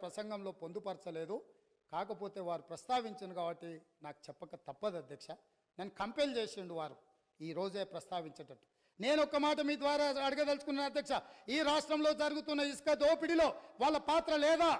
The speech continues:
లక్షలాది, లక్షలాది, వేలాది లారీలలో ఇసుక దోపిడీకి పాల్పడుతుంటే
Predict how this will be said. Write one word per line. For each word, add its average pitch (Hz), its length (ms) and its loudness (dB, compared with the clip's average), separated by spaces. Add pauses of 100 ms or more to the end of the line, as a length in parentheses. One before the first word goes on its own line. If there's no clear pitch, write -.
(380)
లక్షలాది, 330 580 6 (360)
లక్షలాది, 339 540 4
వేలాది 339 420 6 (440)
లారీలలో 330 580 6 (160)
ఇసుక 339 240 2 (100)
దోపిడీకి 339 480 4
పాల్పడుతుంటే 320 640 2